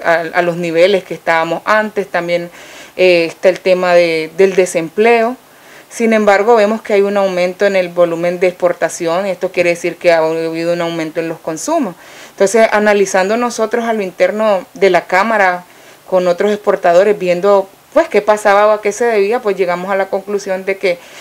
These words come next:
a pesar de que no había tal vez los,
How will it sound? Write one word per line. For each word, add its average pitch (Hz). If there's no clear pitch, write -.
a 185
pesar 175
de 240
que 220
no 202
había 208
tal 180
vez 190
los, 202